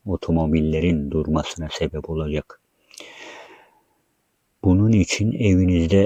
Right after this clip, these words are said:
en azından bir küçük pilli radyonun çalışması için tedarik yoluna gitmeyiz, gitmeliyiz. Radyo vasıtasıyla olan ve bitenden haberdar olmak için. Tekbirle birlikte, e,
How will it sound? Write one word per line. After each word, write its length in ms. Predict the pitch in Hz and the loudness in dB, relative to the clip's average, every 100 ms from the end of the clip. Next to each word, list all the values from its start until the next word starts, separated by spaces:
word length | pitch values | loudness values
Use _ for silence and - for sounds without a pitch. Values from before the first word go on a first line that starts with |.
| - | 2
en 220 | 123 113 | 2 2
azından 760 | 107 101 80 - 85 90 98 92 | 2 0 -2 0 0 2 0 2
bir 160 | 101 | 2
küçük 480 | - - - 104 - | 2 -4 -4 -6 -6
pilli 400 | - 90 90 95 | -2 2 2 2
radyonun 680 | 90 80 82 82 82 76 71 | 0 2 2 2 0 -2 -6
çalışması 680 | - 85 82 - 92 85 101 | -2 2 2 0 -4 -2 -2
için 300 | 82 - 101 | -2 -4 -6
tedarik 640 | - 85 85 85 82 - | -2 0 2 0 0 0
yoluna 320 | 90 80 80 76 | 0 2 0 -4
gitmeyiz, 540 | 71 - 82 78 73 - - _ | -8 -4 -2 0 -2 -8 -16 _
gitmeliyiz. 720 | - - 85 80 78 80 101 - - _ _ _ - 95 110 | -6 -2 0 0 0 -2 -2 -6 -16 _ _ _ -10 -2 2
Radyo 380 | 113 76 95 | 2 4 4
vasıtasıyla 800 | 98 82 - - 82 - - 80 | 6 4 0 -2 -4 -2 -4 -2
olan 440 | 80 80 78 71 65 80 | -2 0 -2 -2 -8 -4
ve 160 | 78 | -2
bitenden 480 | 69 - 82 78 80 | -2 -2 0 0 -2
haberdar 600 | 69 76 80 76 82 78 | -4 -2 0 0 0 -2
olmak 380 | 78 78 80 - | -2 -2 -4 -6
için. 260 | - 85 - _ _ _ - - - - - - - - - _ _ _ _ - | -8 -6 -8 _ _ _ -16 -16 -18 -20 -20 -20 -20 -20 -20 _ _ _ _ -2
Tekbirle 680 | 90 - 120 113 104 95 | 0 0 2 4 6 4
birlikte, 500 | 90 85 82 - - | 4 2 0 0 0
e, 220 | 107 110 | 2 0